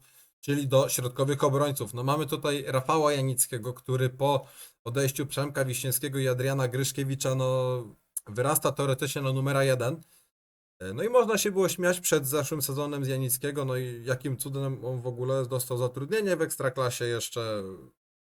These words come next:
spadł z Podbeskidziem przecież, słabe mecze w Wiśle Kraków, Lechu Poznań.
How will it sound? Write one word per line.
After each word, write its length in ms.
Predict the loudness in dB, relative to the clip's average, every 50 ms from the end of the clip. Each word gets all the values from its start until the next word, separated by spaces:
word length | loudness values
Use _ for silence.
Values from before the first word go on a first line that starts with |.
| _ _ _ _
spadł 300 | _ -18 -10 -8 -4 -4
z 60 | -4 -4
Podbeskidziem 600 | -6 -8 -6 -6 -8 -8 -6 -4 -2 -2 -2 -2
przecież, 500 | -2 -4 -4 -2 -2 -2 -2 -4 -4 -6 -6 -4
słabe 360 | -2 -2 -2 -2 -4 -4 -6
mecze 240 | -6 -6 -6 -8 -6
w 60 | -6
Wiśle 280 | -6 -6 -6 -6 -6 -6
Kraków, 440 | -4 -4 -6 -4 -6 -8 -8 -6 -4
Lechu 280 | -4 -4 -4 -6 -8
Poznań. 460 | -4 -4 -4 -4 -4 -6 -8 -10 -10